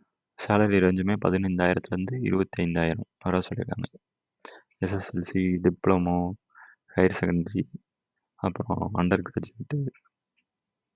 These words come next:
இந்த மாதிரி எல்லா ஊர்லேயும் ஆள் எடுக்கிறாங்க. தூத்துக்குடி, கோயம்புத்தூர், சேலம், காஞ்சிபுரம், சென்னை, திருப்பூர். அதனால நீங்க வந்து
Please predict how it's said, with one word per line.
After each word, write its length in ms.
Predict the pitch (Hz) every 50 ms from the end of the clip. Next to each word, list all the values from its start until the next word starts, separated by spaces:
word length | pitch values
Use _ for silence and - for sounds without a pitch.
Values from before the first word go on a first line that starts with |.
| _ _ _ _
இந்த 160 | - 98 95
மாதிரி 260 | 92 95 98 101 110 117 - - - _
எல்லா 540 | _ 110 98 95 98 101 104 110 110 107 104
ஊர்லேயும் 500 | 104 104 107 - 104 104 101 104 113 120 - -
ஆள் 260 | - - - 92 92
எடுக்கிறாங்க. 340 | 87 87 85 85 85 85 - -
தூத்துக்குடி, 640 | - 98 95 - 90 92 90 92 90 90 95 - - _ - -
கோயம்புத்தூர், 540 | - 95 95 95 92 90 85 - 92 92
சேலம், 440 | 90 - - - 90 90 92 95 95
காஞ்சிபுரம், 580 | 98 - 95 95 95 92 92 87 90 90 90 90
சென்னை, 500 | - - 95 92 95 98 95 92 90 107 - _ _ _ _ _ _ _ _ _ _ _ _ _ _ _ _ _ _
திருப்பூர். 480 | - 104 95 - - - 95 92 - - - _ _ _ _ _ _ _ _ _ - - - _ _ _
அதனால 340 | _ - 98 98 98 98 107 110
நீங்க 200 | 104 98 92 87
வந்து 240 | 90 95 101 107